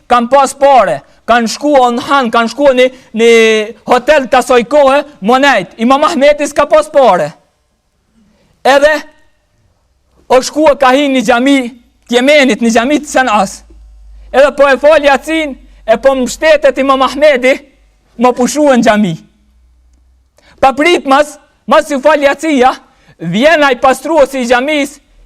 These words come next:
edhe po e fshin xhamin, det vjen te Imam Ahmeti, thet: "Çu. Hajde, dil për jashtë." Thet: "Ah, Imam Ahmeti", thet, "unë jam gharib, jam gurbexhi, s'kam pare me veti", thet, "lem", thet, "se po pushojnë shtëpitë Allahut Azza wa Jall."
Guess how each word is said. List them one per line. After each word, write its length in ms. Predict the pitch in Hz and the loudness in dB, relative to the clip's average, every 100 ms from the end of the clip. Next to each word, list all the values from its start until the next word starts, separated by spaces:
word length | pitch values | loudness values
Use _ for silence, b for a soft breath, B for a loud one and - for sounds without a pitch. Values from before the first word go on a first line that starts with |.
| - | -2
edhe 220 | 226 285 269 | 2 2 2
po 120 | 262 | 0
e 80 | 247 | 0
fshin 280 | 285 311 | -4 -4
xhamin, 420 | 254 247 269 285 247 | 0 -2 -2 -4 0
det 160 | 277 | 0
vjen 180 | 240 269 | 0 -2
te 80 | 262 | 0
Imam 220 | 247 247 | 0 -2
Ahmeti, 400 | 247 262 277 254 | -2 0 -2 0
thet: 200 | 262 254 | -2 -2
"Çu. 240 | 294 277 151 _ _ _ _ _ _ _ _ - | -2 -4 -6 _ _ _ _ _ _ _ _ -4
Hajde, 200 | - 247 | 0 0
dil 140 | 247 | 0
për 160 | 233 208 | -2 0
jashtë." 200 | 165 - _ _ b b b | -2 -4 _ _ b b b
Thet: 140 | 233 | -2
"Ah, 300 | 302 302 285 | 0 0 0
Imam 220 | 277 294 294 | 0 0 -2
Ahmeti", 400 | 269 285 277 277 | 0 0 0 0
thet, 200 | 294 294 b b 226 | 0 -2 b b -4
"unë 180 | 277 | 0
jam 200 | 277 294 | 2 2
gharib, 540 | 262 403 311 294 180 - | 0 0 2 -2 -4 -2
jam 260 | 285 302 | 0 0
gurbexhi, 760 | 269 269 262 240 214 285 254 - B | -2 0 0 0 -2 -2 -2 -6 B
s'kam 380 | - - 294 240 | -8 -2 -2 2
pare 300 | 269 285 269 | 2 4 2
me 160 | 262 | 0
veti", 340 | 247 277 269 254 | 2 2 0 -2
thet, 180 | 262 254 b - | -4 -4 b -4
"lem", 240 | 185 294 | 0 0
thet, 220 | 277 294 285 | 0 0 0
"se 80 | |
po 140 | 262 254 | 0 0
pushojnë 360 | 262 247 285 | -2 -2 -2
shtëpitë 320 | 254 294 262 247 | -2 -6 -2 -2
Allahut 320 | 233 220 208 | 2 0 0
Azza 160 | 190 | -8
wa 60 | 180 | -8
Jall." 240 | 165 123 | -8 -10